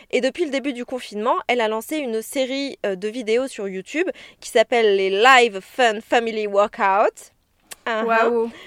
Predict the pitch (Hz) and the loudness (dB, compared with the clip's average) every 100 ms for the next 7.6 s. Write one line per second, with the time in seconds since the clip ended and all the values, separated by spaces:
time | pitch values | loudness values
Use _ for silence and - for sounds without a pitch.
0 | - 214 220 208 196 214 214 - _ _ | -6 -2 2 4 4 2 -2 -6 _ _
1 | _ 226 - 240 233 214 254 - - - | _ -10 -4 -2 -2 -4 -8 -8 -10 -6
2 | 226 233 - 208 208 320 277 _ _ 622 | -4 -4 -6 -4 0 0 -2 _ _ -8
3 | 640 453 233 269 - 285 254 233 226 220 | -6 -4 -6 -10 -20 -20 -12 -2 0 0
4 | 226 294 349 - 220 240 240 - - 247 | 0 -4 -4 -8 -6 -6 -8 -10 -4 -2
5 | 269 262 - 220 220 220 220 214 254 277 | -2 -6 -6 -4 -2 -2 -2 -4 -4 -4
6 | 285 269 254 262 - - 233 240 240 233 | -4 -4 -4 -4 -10 -2 0 0 -2 -4
7 | 285 262 - 240 208 | -6 -4 -4 -4 -6